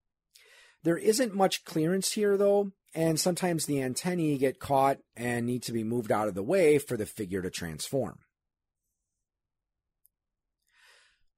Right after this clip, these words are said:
Once in robot mode, the figure is stable and has no issue standing.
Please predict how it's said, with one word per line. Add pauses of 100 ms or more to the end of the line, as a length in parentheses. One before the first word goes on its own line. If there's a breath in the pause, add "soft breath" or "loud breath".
Once
in
robot
mode, (180)
the
figure
is
stable
and
has
no
issue
standing.